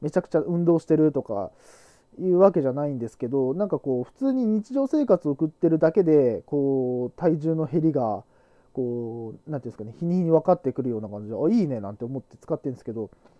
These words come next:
何よりもこのファットバーナー飲んでよかったなと思うのが、あの、日中眠くならないっていうのが一個あって、なんかすごいね、あの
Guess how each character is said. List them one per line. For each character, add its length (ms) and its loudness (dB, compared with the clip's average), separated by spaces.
何 220 0
よ 100 6
り 80 0
も 220 -4
こ 140 -8
の 100 -4
フ 80 -4
ァ 40 0
ッ 20 -
ト 120 0
バ 120 2
ー 20 4
ナ 100 -4
ー 80 -4
飲 60 -2
ん 40 -4
で 40 0
よ 80 2
か 100 2
っ 60 -6
た 80 -12
な 120 -8
と 80 -10
思 140 -8
う 20 -10
の 60 -8
が、 240 -6
あ 100 -10
の、 80 -12
日 220 -2
中 220 6
眠 300 6
く 140 2
な 140 -6
ら 100 2
な 80 0
い 60 0
っ 20 -10
て 160 -10
い 100 -4
う 60 -6
の 120 -6
が 40 -2
一 100 -6
個 140 -8
あ 20 -6
っ 40 -10
て、 320 -6
な 60 -10
ん 40 -10
か 100 -12
す 220 -8
ご 160 8
い 80 6
ね、 300 -2
あ 100 -6
の 720 -6